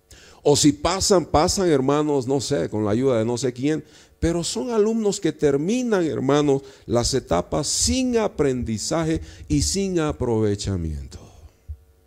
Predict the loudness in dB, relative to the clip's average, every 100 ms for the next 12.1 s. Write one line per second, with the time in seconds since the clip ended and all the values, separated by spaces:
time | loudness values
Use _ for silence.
0 | _ _ _ _ _ _ _ 0 2 4
1 | 4 4 2 4 0 0 -2 -2 -2 -2
2 | -2 -2 -2 -4 -6 -6 -6 -6 -8 -16
3 | _ -18 -18 _ _ -2 2 0 0 -2
4 | 2 2 2 0 -2 -2 -2 -2 -4 -4
5 | -4 -2 -2 0 -2 -4 -6 -4 -2 -2
6 | -4 -6 -6 -8 -14 -20 -20 -20 _ _
7 | _ _ _ _ _ _ _ 2 6 8
8 | 8 6 6 6 6 4 2 0 0 2
9 | 4 4 2 2 2 0 0 0 0 0
10 | -2 -2 -2 -2 -2 -2 -2 -2 -4 -2
11 | -2 -2 -2 -2 -2 -2 -2 -2 -4 -8
12 | -14